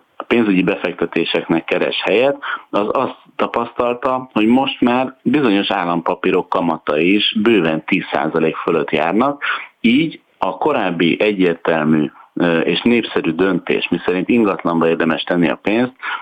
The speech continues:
ez most már új hullámként a, inkább az állampapírokat tette egyre népszerűvé.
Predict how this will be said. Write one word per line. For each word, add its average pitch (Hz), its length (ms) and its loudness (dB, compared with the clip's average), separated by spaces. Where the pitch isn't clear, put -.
ez 120 240 0
most 123 240 0
már 117 180 0
új 123 240 4
hullámként 101 920 0
a, 92 380 0
inkább 110 300 0
az 95 140 0
állampapírokat 82 960 -2
tette 87 520 -2
egyre 98 280 0
népszerűvé. 50 800 -2